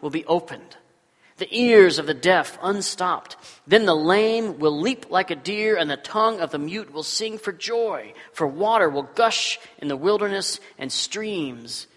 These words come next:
in the desert." This is one of the reasons Jesus healed blind people and, and mute people while he was on earth. I mean, he had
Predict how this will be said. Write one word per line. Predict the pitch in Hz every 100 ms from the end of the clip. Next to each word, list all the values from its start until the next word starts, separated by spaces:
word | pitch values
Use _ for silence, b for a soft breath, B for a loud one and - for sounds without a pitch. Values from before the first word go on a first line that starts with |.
| _
in | 135
the | 127
desert." | 147 151 117 - - _ _ _ _ _ _ _ _ _ _ -
This | 160
is | -
one | 190
of | 160
the |
reasons | 156 185 160 147 -
Jesus | 175 147 139 -
healed | - 185 208 160 131
blind | 156 180 185
people | 165 147 147 139
and, | 135
and | 135 139
mute | 190 214
people | 151 139 135
while | 135 139
he | 156
was | 147
on | 139 139 147
earth. | 180 135 143
I |
mean, | 139
he | 151
had | 143